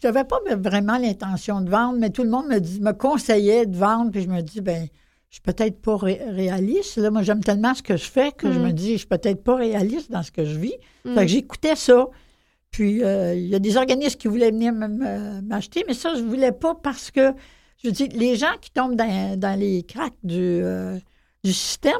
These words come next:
Speaker 1: ben, ils vont
Speaker 2: Ouais.
Speaker 1: encore tomber dans les cracks du système. Puis c'est encore pour ça que je veux pas devenir un organisme.
Speaker 2: Vous voulez
Speaker 1: Les
Speaker 2: pas,
Speaker 1: organismes,
Speaker 2: pas de,
Speaker 1: c'est des
Speaker 2: pas de
Speaker 1: bonnes
Speaker 2: petites
Speaker 1: choses,
Speaker 2: cases,
Speaker 1: là,
Speaker 2: oui, oui,
Speaker 1: oui.
Speaker 2: oui.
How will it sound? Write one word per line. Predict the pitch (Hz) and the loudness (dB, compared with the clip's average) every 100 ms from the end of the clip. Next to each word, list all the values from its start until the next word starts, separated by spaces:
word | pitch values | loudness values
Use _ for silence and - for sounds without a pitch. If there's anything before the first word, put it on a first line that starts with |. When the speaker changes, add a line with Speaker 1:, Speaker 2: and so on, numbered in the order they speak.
| 427 247 | -4 0
Speaker 1:
ben, | 202 | 2
ils | |
vont | 196 | 2
Speaker 2:
Ouais. | |
Speaker 1:
encore | 190 269 277 | 2 2 2
tomber | 220 190 220 | -2 0 -2
dans | 190 | -4
les | 165 | -8
cracks | - 185 | -10 -10
du | 170 | -12
système. | - - 226 214 165 - _ _ _ _ | -14 -6 -2 -2 -4 -12 _ _ _ _
Puis | - | -6
c'est | 196 | -4
encore | 190 208 | 0 -2
pour | 202 151 | -2 -6
ça | 320 285 | -4 -2
que | 190 | -2
je | 165 | -2
veux | 185 | -4
pas | 147 196 202 | -2 0 0
devenir | 185 175 180 190 | 0 -4 -4 -2
un | 185 180 | -2 -4
organisme. | 208 175 190 196 190 - _ _ _ _ _ _ _ 208 | -6 -4 -4 -4 -8 -12 _ _ _ _ _ _ _ -8
Speaker 2:
Vous | 190 | -4
voulez | 190 202 | 0 4
Speaker 1:
Les | 190 | 6
Speaker 2:
pas, | 262 | 6
Speaker 1:
organismes, | - 254 | 6 6
Speaker 2:
pas | 277 | 6
de, | 262 | 6
Speaker 1:
c'est | 254 | 4
des | 226 | 6
Speaker 2:
pas | 240 | 6
de | 247 | 6
Speaker 1:
bonnes | - | 4
Speaker 2:
petites | - | 2
Speaker 1:
choses, | - 202 | 4 4
Speaker 2:
cases, | 185 190 | 4 2
Speaker 1:
là, | 202 185 | 4 4
Speaker 2:
oui, | 180 | 4
oui, | 220 - - | 2 -2 -2
Speaker 1:
oui. | 208 | -6
Speaker 2:
oui. | 202 | -6